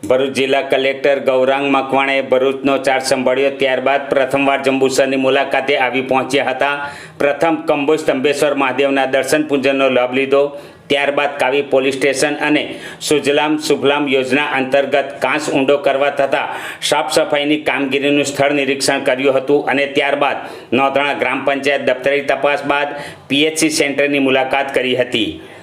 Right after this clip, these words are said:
ભરૂચ જિલ્લા કલેક્ટર ગૌરાંગ મકવાણા, જેઓએ ભરૂચ જિલ્લાનો ચાર્જ સંભાળ્યો ત્યાર પછી પ્રથમ વખત જંબુસરની મુલાકાતે પધાર્યા હતા. આજરોજ પ્રથમ કાવી કંબોજ સ્થિત સ્તંભેશ્વર મહાદેવના દર્શન પૂજનનો લાભ લીધો હતો અને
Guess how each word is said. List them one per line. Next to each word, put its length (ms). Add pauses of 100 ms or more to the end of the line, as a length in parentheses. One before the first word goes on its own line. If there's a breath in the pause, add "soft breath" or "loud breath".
(180 loud breath)
ભરૂચ 240
જિલ્લા 300
કલેક્ટર 560
ગૌરાંગ 440
મકવાણા, 540
જેઓએ 540 (300 loud breath)
ભરૂચ 240
જિલ્લાનો 460
ચાર્જ 280
સંભાળ્યો 480
ત્યાર 320
પછી 280
પ્રથમ 440
વખત 340
જંબુસરની 500
મુલાકાતે 580
પધાર્યા 520
હતા. 420 (320 loud breath)
આજરોજ 380
પ્રથમ 480
કાવી 340
કંબોજ 340
સ્થિત 260 (340 loud breath)
સ્તંભેશ્વર 640
મહાદેવના 560
દર્શન 380
પૂજનનો 500
લાભ 260
લીધો 240
હતો 280
અને 460